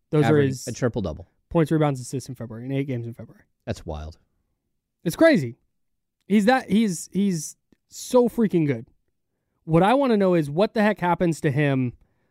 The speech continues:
Speaker 1: on, hang on, I'm trying to, I'm trying to do a funny. Hang on. Uh, I wanna know what the heck happens to Domas on Saturdays, where he's only averaging fifteen point eight, twelve and a half, and seven point two.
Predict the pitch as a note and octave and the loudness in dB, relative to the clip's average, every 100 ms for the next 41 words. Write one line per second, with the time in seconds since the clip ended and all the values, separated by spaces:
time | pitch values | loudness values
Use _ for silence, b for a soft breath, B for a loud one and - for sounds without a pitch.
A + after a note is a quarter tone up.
0 | _ _ D#3+ C#3+ C3+ C3 B2 C3+ A#2+ A#2 | _ _ -2 0 2 0 -2 -4 -6 -6
1 | C#3+ B2 A#2+ F#3 D#3+ C3+ C3 A#2+ A#2 - | -6 -8 -8 -10 -10 -6 -6 -6 -8 -12
2 | - - - - E3 - _ - _ _ | -18 -20 -20 -20 -20 -20 _ -20 _ _
3 | _ _ _ _ _ _ _ _ _ _ | _ _ _ _ _ _ _ _ _ _
4 | _ _ _ _ - D3 C#3 - D#3+ F#3 | _ _ _ _ 0 2 2 0 2 4
5 | C4 A#3 G3+ F#3 F3+ D#3 E3+ F3 D#3+ E3 | 4 4 4 2 0 0 0 0 0 2
6 | D#3 C3+ - D3 B2+ _ - D3+ D#3 C3 | 0 0 0 0 -2 _ 0 2 2 0
7 | C3+ C#3 A#2 - D3 D3 B2 A2 G#2+ - | -2 -4 -4 -2 0 0 0 -4 -10 -4
8 | C#3+ C#3 D3+ D3+ C#3+ C#3 C#3 C3 - D3+ | 0 2 2 2 2 0 0 -2 0 -2
9 | - D3+ C3+ D3+ C3 C3 B2+ - b b | 0 -2 0 0 0 0 -2 -4 b b
10 | b - D3+ C#3+ C3 C3 B2+ B2 - C3 | b 0 2 2 0 -2 -2 -6 -2 -2
11 | C3 C3+ A2 - C3 G#2+ | -2 -6 -8 -4 -4 -4